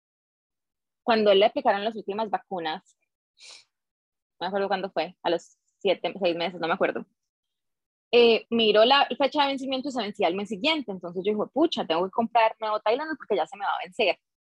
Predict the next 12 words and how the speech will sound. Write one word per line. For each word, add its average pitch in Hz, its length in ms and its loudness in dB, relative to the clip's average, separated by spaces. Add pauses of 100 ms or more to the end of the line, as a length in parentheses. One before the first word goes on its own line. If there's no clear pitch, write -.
(640)
Iba 226 220 6
a - 220 -6
todos 226 200 0
los 262 100 -8
supermercados, 180 640 -8 (240)
en 208 180 -4
ninguna 220 600 -2
parte - 480 -2
había 196 380 -2
Tylenol 240 420 -4
de 208 100 -4
bebés. - 280 -10